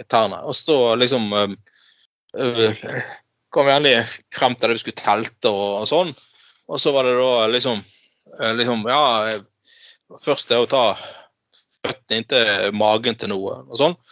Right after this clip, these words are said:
Så var det faen med en eller annen fyr som begynte å spekulere, mente at, ja, skulle virkelig ha full utnytte av, av, av kroppsvarme, og liksom måtte redde en tå, så for oss, så var det, ja,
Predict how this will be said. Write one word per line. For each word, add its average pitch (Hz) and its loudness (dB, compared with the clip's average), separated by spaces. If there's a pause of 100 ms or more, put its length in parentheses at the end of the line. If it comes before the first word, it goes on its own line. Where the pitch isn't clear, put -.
(540)
Så 175 -10
var 202 4
det - 2
faen 190 0
med 139 0
en 156 4
eller 143 4
annen 117 -2
fyr 139 -6
som - -20
begynte 135 -2
å - -2
spekulere, - -2
mente 170 0
at, - -8 (460)
ja, 165 2 (240)
skulle 160 -4
virkelig 165 -2
ha - -10
full 170 0
utnytte 127 -2
av, 107 0 (800)
av, 120 2 (100)
av 127 0 (200)
kroppsvarme, 107 4
og 117 6
liksom 123 -2
måtte 120 2 (720)
redde 147 2
en 110 -2
tå, 170 0 (160)
så 120 0
for 151 0
oss, - -2
så 147 -6
var 160 4
det, 127 4 (320)
ja, 143 4